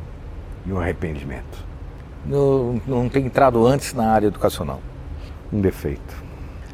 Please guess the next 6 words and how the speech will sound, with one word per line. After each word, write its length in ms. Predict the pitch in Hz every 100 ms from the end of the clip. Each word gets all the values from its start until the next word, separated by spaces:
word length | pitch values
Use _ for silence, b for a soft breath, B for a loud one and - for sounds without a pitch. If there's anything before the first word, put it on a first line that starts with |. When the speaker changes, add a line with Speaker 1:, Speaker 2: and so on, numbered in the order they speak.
| -
Speaker 2:
Às 220 | 151 113 113
vezes, 260 | 131 123
um 500 | 131 117 113 101 101 82
excesso 560 | 95 - 120 104 -
de 520 | 104 101 95 90 87 85 -
perfeccionismo. 800 | 95 - 98 - 85 71 65